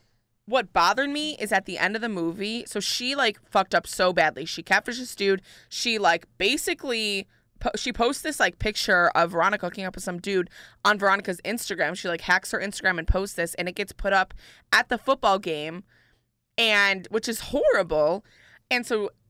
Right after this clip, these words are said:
and then still Veronica has Sierra's back and is like,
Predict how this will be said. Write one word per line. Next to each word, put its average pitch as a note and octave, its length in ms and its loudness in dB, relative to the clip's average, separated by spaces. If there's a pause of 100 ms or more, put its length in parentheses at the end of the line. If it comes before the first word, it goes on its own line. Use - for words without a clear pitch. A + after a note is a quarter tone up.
(120)
and B3 120 2
then A#3 140 0
still C#4+ 260 0
Veronica F#3+ 1000 2 (680)
has A3 280 2
Sierra's A3+ 480 -2
back G3 460 2
and F3+ 160 -6
is F#3 160 -8
like, E3 400 0